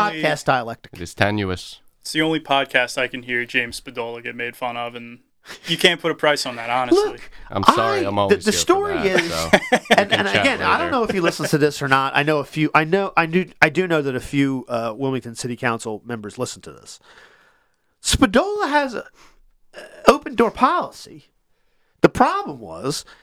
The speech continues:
Speaker 1: he, because he did six podcasts and he got to interview Mike Castle twice, he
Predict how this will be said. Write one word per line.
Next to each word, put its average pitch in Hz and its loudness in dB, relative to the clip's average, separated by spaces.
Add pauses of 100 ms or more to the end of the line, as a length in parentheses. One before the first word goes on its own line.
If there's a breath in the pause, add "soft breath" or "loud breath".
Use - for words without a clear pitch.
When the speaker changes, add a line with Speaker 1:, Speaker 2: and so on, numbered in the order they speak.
(100 soft breath)
Speaker 1:
he, 247 0 (380)
because 180 4
he 190 -8
did 214 2
six - -2
podcasts 113 -2 (100)
and 135 -2
he 131 -2
got 135 2
to 135 -2
interview 131 -2
Mike 127 0
Castle - 0
twice, - -10 (640 soft breath)
he 196 0